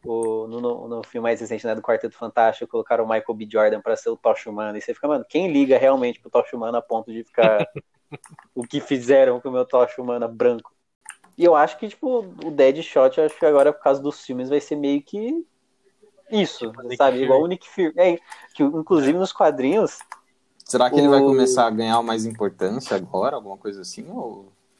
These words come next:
Speaker 1: Também, acho que é igual a Arlequina,
Speaker 3: Da
Speaker 1: sabe?
Speaker 3: hora.
Speaker 1: E, inclusive, o Nick Fury nos quadrinhos principais agora, que antes ele era só no Ultimate, né? Que era baseado
Speaker 3: Aham.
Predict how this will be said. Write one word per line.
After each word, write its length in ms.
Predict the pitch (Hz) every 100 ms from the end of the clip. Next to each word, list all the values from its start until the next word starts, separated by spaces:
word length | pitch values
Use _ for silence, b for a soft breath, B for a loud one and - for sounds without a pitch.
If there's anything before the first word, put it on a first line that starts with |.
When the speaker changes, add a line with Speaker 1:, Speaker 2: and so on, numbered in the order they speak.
| _ - -
Speaker 1:
Também, 360 | 127 381 135 120
acho 140 | 113
que 80 | -
é 20 |
igual 280 | 117 110 113
a 100 | 156 220 240
Arlequina, 480 | 247 339 - 302 269
Speaker 3:
Da 80 | 233
Speaker 1:
sabe? 160 | 220
Speaker 3:
hora. 120 | - - - _ _ _ _ _ _ B B B B -
Speaker 1:
E, 100 | 135
inclusive, 420 | 151 165 139 180
o 20 |
Nick 200 | 165 -
Fury 200 | - 160
nos 120 | 175
quadrinhos 480 | - 190 143 143 147
principais 640 | - 151 - - 131 175 156
agora, 300 | 127 151 -
que 100 | 131
antes 140 | 123
ele 100 | 135
era 160 | 135 147
só 180 | -
no 60 | 143
Ultimate, 520 | 156 - 190 127 -
né? 80 | 120
Que 80 | -
era 100 | 120
baseado 360 | 113 113 117 110
Speaker 3:
Aham. 240 | 113 107